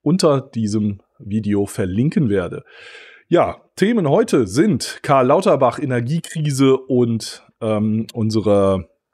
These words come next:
ähm, äh, tollen, äh, Zwangsregistrierungen, die unsere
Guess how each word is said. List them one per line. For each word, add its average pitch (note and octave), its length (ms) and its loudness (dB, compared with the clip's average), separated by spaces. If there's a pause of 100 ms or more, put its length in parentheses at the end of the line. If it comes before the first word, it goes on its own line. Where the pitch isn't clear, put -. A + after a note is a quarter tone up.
(380)
ähm, F2+ 540 -4
äh, E2+ 120 -6
tollen, C#3 460 0
äh, G2+ 200 -2
Zwangsregistrierungen, B2+ 1900 -2
die G#2+ 300 0
unsere G2+ 560 -2